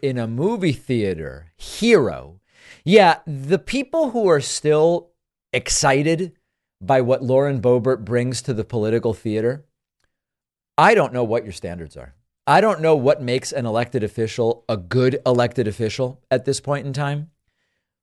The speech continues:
But it is a very strange thing to hear people talk about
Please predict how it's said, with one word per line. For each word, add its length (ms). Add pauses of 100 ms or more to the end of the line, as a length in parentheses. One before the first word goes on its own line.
(300)
But 160
it 120
is 160
a 60
very 360
strange 560
thing 420
to 120
hear 240
people 440
talk 300
about 440